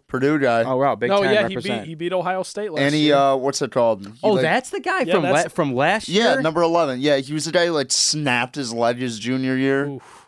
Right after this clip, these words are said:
Speaker 1: And he
Speaker 3: Yeah.
Speaker 1: was, like, in the hospital, and he had the little, like, trophy, the Purdue India. Yeah.
Speaker 2: Interesting.
Speaker 1: T-, gritty guy.
Speaker 3: That's our guy.
Speaker 1: Gritty guy.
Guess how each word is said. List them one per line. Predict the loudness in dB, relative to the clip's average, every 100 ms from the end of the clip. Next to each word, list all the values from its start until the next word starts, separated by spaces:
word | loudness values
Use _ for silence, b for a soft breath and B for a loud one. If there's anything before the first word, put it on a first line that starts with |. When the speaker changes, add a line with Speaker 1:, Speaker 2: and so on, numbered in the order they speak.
| -6
Speaker 1:
And | -2
he | 0
Speaker 3:
Yeah. |
Speaker 1:
was, | 0
like, | 0
in | 0
the | -2
hospital, | -2 0 -2 -2 -2
and | 0
he | 0
had | 0
the | 0
little, | 0 0
like, | 0 -2
trophy, | -4 -2 -2 -2 -4 -4
the | 0 2 2 0
Purdue | -2 0 0
India. | -2 -2
Yeah. | 0 0 -2 _ _ _ _ -18
Speaker 2:
Interesting. | -16 -14 -2 -2 -2
Speaker 1:
T-, | -10 -20 _
gritty | -6 -4 -2
guy. | 0 2 2 -2
Speaker 3:
That's | -2
our | -2
guy. | 0 0
Speaker 1:
Gritty | 2 2
guy. | 2 2 -2